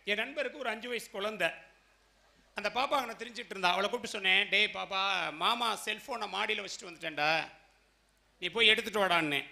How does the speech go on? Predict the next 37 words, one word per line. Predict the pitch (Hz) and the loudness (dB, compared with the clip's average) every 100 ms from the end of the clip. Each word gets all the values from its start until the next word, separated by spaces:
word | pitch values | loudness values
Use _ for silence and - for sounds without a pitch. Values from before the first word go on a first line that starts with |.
| - | -4
அவ | 185 | -4
ஒரு | - | -2
பதில் | 202 247 | -4 -4
சொன்னா | 226 190 185 | -6 -4 -4
பாருங்க, | 165 143 139 135 | -4 -6 -6 -6
"உங்களுக்கு | 160 180 185 | -8 -6 -4
வேற | 196 | 0
வேலையே | 208 240 233 233 240 | 0 2 2 4 6
இல்ல | 233 208 | 4 0
மாமா, | 180 175 170 175 - | -4 -4 -2 -4 -4
எப்போ | 180 175 208 | -6 -2 -4
வந்தாலும் | 208 214 214 226 285 - _ _ _ _ _ | -2 0 0 0 -4 -12 _ _ _ _ _
எனக்கு | 185 180 | -6 -4
வேலை | 185 226 226 | 0 0 -2
சொல்றதா | 220 202 214 | -6 -4 -4
உங்க | 202 165 180 | -4 -4 -4
பொழப்பு." | 180 165 151 - _ _ _ - _ _ - | -2 -2 -4 -8 _ _ _ -20 _ _ -4
கால் | 214 269 277 | 0 0 0
வலிக்குன்ட்டு | 214 214 - 202 196 | -2 -4 -2 -2 -2
போயிட்டா. | - 165 - 120 - - _ _ _ _ _ _ _ _ | -6 -6 -2 -4 -6 -20 _ _ _ _ _ _ _ _
நானும் | 214 254 311 294 | 6 6 4 -2
என்னுடைய | 262 226 220 | -4 -2 -4
நண்பரும் | 226 233 254 | -4 -4 0
ஒரு | 214 | 2
அரை | 208 | 2
மணி | 220 220 | 0 0
நேரம் | 240 202 | -2 -2
உட்காந்து | 233 220 214 | -4 -2 -2
பேசிட்டு | 214 240 190 | -4 -4 -12
இருக்கிறோம். | 190 170 208 233 165 175 | -10 -4 -2 -2 -6 -8
பக்கத்து | 196 277 285 | -6 -4 -4
வீட்டுல | 233 | -8
இருக்க | 220 202 | -10 -8
ஒரு | 185 | -8
அஞ்சாறு | 196 233 220 | -4 -2 -2
குழந்தைங்க | 214 220 233 220 196 175 | -4 -6 -4 0 2 2
வர்றாங்க. | 180 185 165 135 | 2 2 2 -4